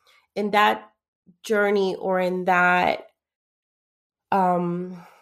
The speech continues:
attempt to hold on to who we were before,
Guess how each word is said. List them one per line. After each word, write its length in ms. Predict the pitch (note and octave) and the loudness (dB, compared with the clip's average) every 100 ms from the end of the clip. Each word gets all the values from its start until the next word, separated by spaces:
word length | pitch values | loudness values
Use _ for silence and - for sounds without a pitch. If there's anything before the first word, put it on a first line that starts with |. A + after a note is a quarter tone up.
| _ _ _ - | _ _ _ -14
attempt 920 | G3+ - - - A3 G3 G#3 - - | -12 -10 -10 -2 2 2 0 -6 -14
to 160 | - A3 | -8 -8
hold 320 | G#3+ G#3 G#3 | -6 -2 0
on 200 | G3+ G3 | 0 0
to 100 | G#3 | -4
who 160 | G3+ G#3 | -4 -2
we 140 | G3 F#3+ | 0 -2
were 220 | F#3 F#3 | -2 -2
before, 760 | F#3 F3 - E3 E3+ G3+ D#4+ | -4 -8 -6 -2 2 2 0